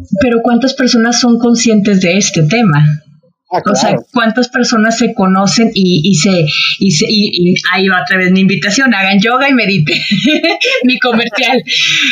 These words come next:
Speaker 1: Pues sí, porque realmente es eso, o sea, eh, entre más habito yo en este presente, más me empiezo yo a conocer y a conectar conmigo.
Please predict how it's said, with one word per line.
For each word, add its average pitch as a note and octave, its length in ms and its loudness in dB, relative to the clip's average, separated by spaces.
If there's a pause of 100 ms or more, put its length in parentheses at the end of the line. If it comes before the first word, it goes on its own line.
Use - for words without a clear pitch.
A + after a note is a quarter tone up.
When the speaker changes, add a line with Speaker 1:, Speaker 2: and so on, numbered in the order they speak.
(160)
Speaker 1:
Pues C4+ 200 0
sí, E4+ 220 0
porque A#3+ 240 -2
realmente C4+ 480 2
es D4+ 140 -2
eso, D#4+ 320 -2
o G#3+ 40 0
sea, G#3 300 -2 (480)
eh, A#3 480 -6
entre A3 460 2
más B3 440 2
habito C#4+ 400 0
yo A3+ 200 2
en G#3 140 2
este F#3+ 280 0
presente, A3+ 880 0 (240)
más A3+ 560 2
me B3+ 140 4
empiezo A#3+ 400 2
yo F#3+ 180 0
a D#3+ 100 -2
conocer F#3+ 560 2
y G3+ 120 2
a F3+ 100 0
conectar E3+ 580 0
conmigo. F3+ 720 2